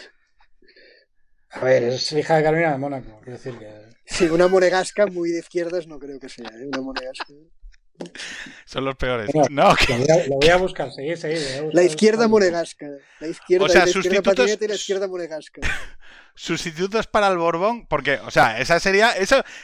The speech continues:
Speaker 3: esa sería la típica jugada de decir, "Espera, eh, qui-, quitamos al Borbón, vale,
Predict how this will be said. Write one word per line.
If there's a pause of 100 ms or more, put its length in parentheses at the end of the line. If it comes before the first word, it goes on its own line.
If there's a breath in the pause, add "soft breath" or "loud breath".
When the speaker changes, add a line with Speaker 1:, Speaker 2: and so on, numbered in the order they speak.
Speaker 3:
esa
sería
la
típica
jugada
de
decir,
"Espera, (1120)
eh,
qui-,
quitamos
al
Borbón,
vale,